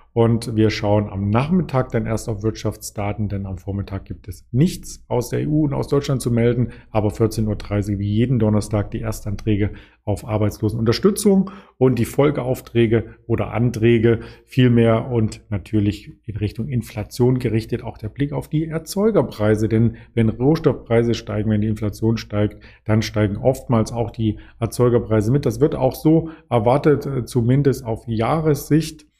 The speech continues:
ähm, könnte die Prognose hier, ähm, erfüllt werden oder übererfüllt werden, in dem Sinne, dass wir ein stärkeres Wachstum bei den Erzeugerpreisen sehen. Ja, wie das Ganze am Markt gewertet wird, das sehen wir dann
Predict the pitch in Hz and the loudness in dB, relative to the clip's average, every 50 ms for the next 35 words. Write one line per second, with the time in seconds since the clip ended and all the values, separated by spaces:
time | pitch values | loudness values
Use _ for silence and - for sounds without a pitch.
0 | _ _ _ _ _ _ - 123 117 113 110 110 - 117 113 110 107 117 117 120 | _ _ _ _ _ _ -2 0 0 0 0 0 0 0 0 0 0 -2 -2 -4
1 | 117 - 113 107 - - 107 - 110 107 104 107 101 - 101 95 101 104 104 101 | -8 -8 -8 -8 -4 -4 -4 -2 -2 0 0 0 0 -2 -2 0 2 2 2 0
2 | 101 - - - _ _ - 107 101 101 101 95 95 - _ _ _ _ _ - | -2 -8 -20 -20 _ _ -4 -2 0 0 0 -2 -4 -10 _ _ _ _ _ -8
3 | 110 110 - - 131 123 120 117 - 113 113 113 110 113 113 107 110 117 - 160 | -8 -6 -4 0 2 2 2 2 2 2 2 2 2 0 -2 -4 -4 -2 0 0
4 | 202 185 170 135 131 123 - - 147 147 143 139 - 123 120 117 113 117 117 113 | 2 2 2 2 0 -2 0 2 2 2 2 2 2 2 2 4 2 0 -2 -2
5 | 113 104 110 113 113 113 101 110 113 113 113 107 110 - - - - _ - 104 | -2 0 2 2 2 2 2 2 4 4 2 2 -2 -6 -18 -20 -16 _ -4 -4
6 | 95 - - 107 104 101 101 104 101 101 101 98 101 95 - - - 104 104 101 | -4 -2 0 2 2 2 0 -2 -4 -4 -2 -2 -2 -4 -6 -6 -4 -2 -2 -2
7 | 98 - 104 95 101 95 - - _ _ _ _ _ _ _ _ - 107 107 - | 0 -2 -2 -2 -2 -4 -6 -10 _ _ _ _ _ _ _ _ -4 -4 -4 -4
8 | - - - - 110 104 104 101 98 95 98 101 107 101 101 104 107 107 - - | -6 -12 -6 -2 -2 0 0 0 -2 -2 -2 0 0 0 -2 -2 -6 -6 0 2
9 | 143 170 175 151 123 104 - - - 98 104 110 107 117 117 107 107 - - - | 4 4 4 4 2 0 0 -4 -4 0 2 2 4 2 0 -2 -2 -8 -18 -10
10 | - 127 120 123 127 127 113 104 95 92 98 117 120 110 120 117 120 - - 143 | -4 -2 2 6 6 6 6 4 2 2 2 4 4 4 4 4 2 4 4 4
11 | 151 165 151 131 123 127 127 127 127 127 135 147 - - 120 110 120 135 147 156 | 4 4 4 4 4 4 2 4 4 4 2 2 0 0 2 4 4 4 4 2
12 | 139 143 135 123 123 135 127 120 127 131 123 123 117 110 113 107 101 - | 2 2 2 2 2 0 0 2 2 2 4 4 4 4 4 2 0 -2